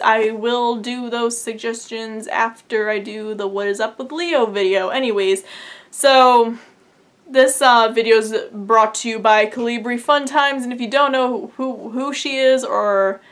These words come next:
have ever checked out her channel, I, I don't know how you are a Vitizen, but not the point, or have been on VidMe before. I think this is probably your first time on VidMe. Welcome! <laughs> You should check out her channel. <laughs> Anyways, um, basically,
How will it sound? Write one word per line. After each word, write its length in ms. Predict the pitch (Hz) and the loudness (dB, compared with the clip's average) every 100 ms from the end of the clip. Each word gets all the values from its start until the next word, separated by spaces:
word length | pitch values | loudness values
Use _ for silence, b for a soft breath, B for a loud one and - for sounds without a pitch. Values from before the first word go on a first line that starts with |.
| b b | b b
have 200 | - 208 | -8 -4
ever 280 | 214 214 202 | -4 -4 -4
checked 300 | - 208 214 | -4 -6 -2
out 340 | 202 196 - - _ - 196 226 | 0 0 -2 -12 _ -20 -18 -14
her 200 | 208 202 | -6 -6
channel, 540 | 190 269 269 262 262 262 | -6 -6 -4 -2 -2 -4
I, 360 | - 220 202 - | -6 -6 -6 -10
I 40 | 214 | -10
don't 260 | 214 208 214 | -8 -8 -8
know 140 | 202 | -8
how 240 | 214 214 | -6 -6
you 220 | 202 202 196 | -6 -4 -2
are 160 | 202 | -2
a 80 | 226 | -4
Vitizen, 500 | 247 285 214 208 196 | -6 -8 -6 -8 -8
but 100 | 190 | 0
not 220 | 226 220 | 2 2
the 100 | - | -2
point, 300 | - 240 208 | -2 0 0
or 200 | - 254 | -2 0
have 240 | 294 254 247 | 4 4 2
been 160 | 240 | 0
on 320 | 233 220 214 202 | 0 0 -4 -4
VidMe 420 | 214 202 196 180 | -4 -4 -8 -10
before. 320 | - 185 180 | -14 -6 -4
I 80 | 185 | -4
think 280 | 220 202 208 | -4 -8 -8
this 180 | 196 | -10
is 160 | 185 196 | -10 -10
probably 260 | - 196 196 | -4 -2 -2
your 100 | 190 | -4
first 240 | - 196 | -8 -8
time 200 | 208 214 | -6 -4
on 120 | 226 | -2
VidMe. 300 | 277 220 196 | -2 -2 -4
Welcome! 560 | 214 277 294 262 185 196 349 B 294 | 2 4 4 2 -2 -6 -10 B 2
<laughs> 400 | 359 294 262 240 B 269 | 2 2 -2 -4 B -12
You 80 | 226 | -8
should 160 | 233 233 | -4 2
check 220 | 254 247 | 2 4
out 160 | 262 254 | 4 4
her 60 | |
channel. 340 | 254 277 220 190 | 2 0 0 2
<laughs> 0 | |
Anyways, 560 | 254 330 254 220 214 233 | 4 6 6 4 2 0
um, 460 | 214 208 208 240 - _ _ _ _ _ b b b b _ _ - | 0 -2 -6 -8 -10 _ _ _ _ _ b b b b _ _ -8
basically, 760 | 226 285 277 254 226 214 214 | -4 -2 -2 -2 0 -2 -2